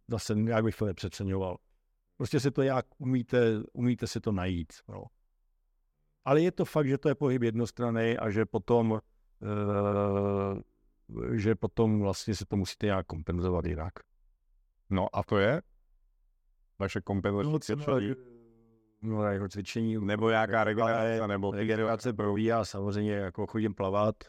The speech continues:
Speaker 1: furt. A, eh, takhle třeba jsou ty dva měsíce volna, který já si dávám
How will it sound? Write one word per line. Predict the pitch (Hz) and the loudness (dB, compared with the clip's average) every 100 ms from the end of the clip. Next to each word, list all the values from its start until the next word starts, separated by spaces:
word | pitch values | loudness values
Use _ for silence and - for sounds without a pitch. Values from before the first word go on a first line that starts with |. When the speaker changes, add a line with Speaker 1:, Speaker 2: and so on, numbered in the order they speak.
| _ _ _ | _ _ _
Speaker 1:
furt. | - 98 95 - - _ _ _ _ _ _ _ _ _ - | -4 0 0 -2 -18 _ _ _ _ _ _ _ _ _ 0
A, | 101 101 98 98 | 2 4 4 2
eh, | 98 95 92 90 92 92 92 104 101 98 95 92 | 0 0 0 -2 -2 -2 -2 -2 -2 -2 -2 -4
takhle | 98 90 98 | -6 -4 -4
třeba | - 101 | -2 -2
jsou | 90 98 | -2 -2
ty | 98 | 0
dva | 95 | 0
měsíce | 95 87 104 - | 0 -2 -4 -2
volna, | 98 95 101 | 0 2 0
který | - 107 98 | 0 0 0
já | 92 | 0
si | - 98 | -2 -2
dávám | 87 87 85 87 | -2 -2 -2 -4